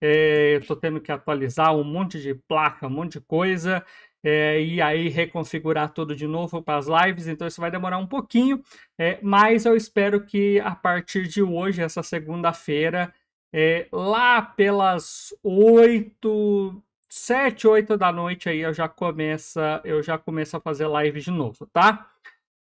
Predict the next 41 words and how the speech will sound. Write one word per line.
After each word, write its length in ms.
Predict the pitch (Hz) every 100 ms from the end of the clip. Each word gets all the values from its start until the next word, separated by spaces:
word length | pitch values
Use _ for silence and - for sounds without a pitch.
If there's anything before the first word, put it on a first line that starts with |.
| _ _ -
Bom, 440 | 262 214 139 - -
é, 200 | 170 170
as 160 | 175
lives 200 | 196 208
vão 120 | 202
ser 140 | 190 190
aqui 180 | 175 175
no 120 | 175
YouTube, 420 | 160 - 147 139
pra 120 | 135
deixar 320 | 131 127 135
bem 180 | 123 139
claro, 360 | 147 131 120 _ _
beleza? 540 | 147 185 240 202 127 - _ _ _
Bom, 320 | 185 185 175
isso 300 | 220 214 247
falando 320 | 220 208 208
aí 140 | 208 208
das 200 | 247 240
lives, 440 | 247 294 262 226
e 220 | 262 - -
obviamente, 720 | 285 214 208 180 214 214 160
né, 260 | 156 185 196
o 200 | 175 170
conteúdo 480 | 190 180 175 170
do 100 | 170
canal 280 | 165 160 160
vai 100 | 156
voltar 320 | 151 156 147
ao 100 | 151
normal 440 | 147 151 147 147 143
daqui 240 | 139 151
pra 160 | - 190
frente, 440 | - 240 269 220
né? 140 | 156 147
Eu 80 |
fiz 300 | 143 170 143 -
vários 300 | 175 175 147
vídeos 340 | 160 151 135
do 80 | 131
testando, 1200 | 127 143 - - 254 262 233 208 170 185 175 156